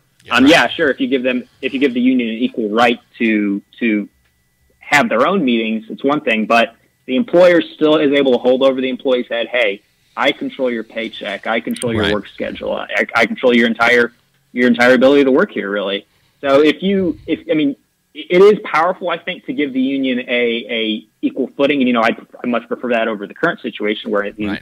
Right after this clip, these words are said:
Speaker 2: union has no equal footing and the employer's allowed to do it at will. But I think that when you still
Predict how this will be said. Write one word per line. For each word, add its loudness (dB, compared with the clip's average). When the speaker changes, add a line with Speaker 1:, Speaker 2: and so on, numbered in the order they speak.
Speaker 2:
union -6
has -12
no 2
equal -4
footing -2
and -10
the -8
employer's -4
allowed -4
to -10
do -2
it 0
at -2
will. 2
But 4
I 0
think -2
that 0
when -2
you -2
still 0